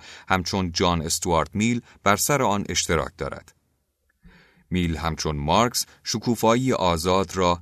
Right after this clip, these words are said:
ارزش بنیادین انسانی می‌دانست. اما هرچه که پیرتر شد،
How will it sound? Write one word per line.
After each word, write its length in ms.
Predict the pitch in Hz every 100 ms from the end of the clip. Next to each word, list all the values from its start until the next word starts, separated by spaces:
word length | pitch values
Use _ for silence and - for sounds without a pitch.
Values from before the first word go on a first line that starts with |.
| 87
ارزش 440 | 87 80 90 -
بنیادین 800 | 90 78 87 90 90 90 104 127
انسانی 500 | 90 78 - 76 80
می‌دانست. 580 | 69 67 - 55 - - _ _ -
اما 260 | 76 78
هرچه 320 | 71 82 - 82
که 120 | 82
پیرتر 520 | - 95 92 117 123
شد، 340 | - 85 78